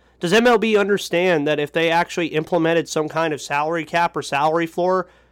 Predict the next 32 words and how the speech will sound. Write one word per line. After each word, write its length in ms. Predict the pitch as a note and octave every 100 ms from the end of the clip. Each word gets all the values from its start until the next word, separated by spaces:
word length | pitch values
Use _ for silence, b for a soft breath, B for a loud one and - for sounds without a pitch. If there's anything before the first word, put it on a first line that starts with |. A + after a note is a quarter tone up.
| b -
how 160 | F3+
crazy 480 | F#3+ - D#3 E3+ F#3+
the 100 | E3
playoffs 460 | D3+ C#3+ D#3 E3 -
would 100 | E3+
be, 160 | F#3+ F3+
even 180 | E3 D#3+
with 140 | D#3+
an 80 | D#3+
expanded 500 | C3+ - D3+ E3+ D#3
playoff? 560 | C#3+ C#3+ E3 F#3 F#3+ - _ _ _ _ _ _ _ _ _ _
Teams 320 | - A#3 A#3
would 120 | G#3+ G3
be 180 | G#3
way 460 | F#3 D3+ C#3+ G3+ G#3
more 560 | E3+ D3+ D3 D3 F#3+ F#3
equipped 360 | - F#3 F#3+
to 320 | - D#3+ D3 - -
compete, 580 | D3 B2+ G3+ G3 - _ _ _ _ -
and 120 | F3
you'd 120 | G#3
have 340 | G3+ G3+ F#3+ - _
ten 280 | - G#3 G#3+
or 120 | G3+
eleven 360 | F#3 F#3 G3 F#3
of 120 | E3+
the 80 | E3+
fifteen 640 | - G3 - - G3 F#3+
teams 400 | F#3 F#3+ G3+ F3+
in 100 | E3
each 300 | F3+ F#3 -
league 480 | D3+ F3 G#3 E3+ D#3